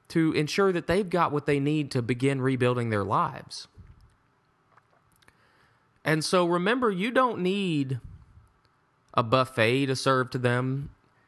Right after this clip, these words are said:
You may not have a blanket to give someone on a cold night,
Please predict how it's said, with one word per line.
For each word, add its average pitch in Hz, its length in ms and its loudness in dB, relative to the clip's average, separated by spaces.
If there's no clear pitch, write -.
You 175 120 2
may 214 200 2
not 175 180 2
have 156 180 0
a 143 60 4
blanket 120 540 0
to 127 60 -4
give 127 220 2
someone 131 320 0
on 123 120 2
a 107 60 0
cold 123 280 0
night, 110 320 0